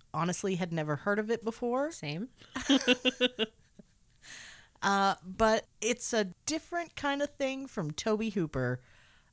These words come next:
Speaker 1: Um, I, we just gotta talk about it.
Speaker 2: Yeah, we get, th-, <laughs> this is one of those movies you can't really, you've just gotta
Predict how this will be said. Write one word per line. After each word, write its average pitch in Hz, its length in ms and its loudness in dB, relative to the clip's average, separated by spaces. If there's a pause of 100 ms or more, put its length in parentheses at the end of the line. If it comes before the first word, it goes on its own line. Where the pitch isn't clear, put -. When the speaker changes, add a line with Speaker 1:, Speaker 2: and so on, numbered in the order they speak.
Speaker 1:
Um, 175 840 0 (600)
I, 165 100 -6 (340)
we 202 120 0
just 151 200 -2
gotta 110 160 -2
talk 110 200 -4
about 107 200 -8
it. 104 120 -10 (140)
Speaker 2:
Yeah, 160 280 -2
we 185 140 -4
get, - 180 -8 (160)
th-, - 160 -6 (500)
<laughs> - 400 -2
this 240 140 2
is 311 100 0
one 285 120 2
of 269 60 2
those 240 120 2
movies 214 300 2
you 202 40 -6
can't 196 220 -2
really, 208 260 -2 (640)
you've 185 200 -4
just - 340 0
gotta 156 240 0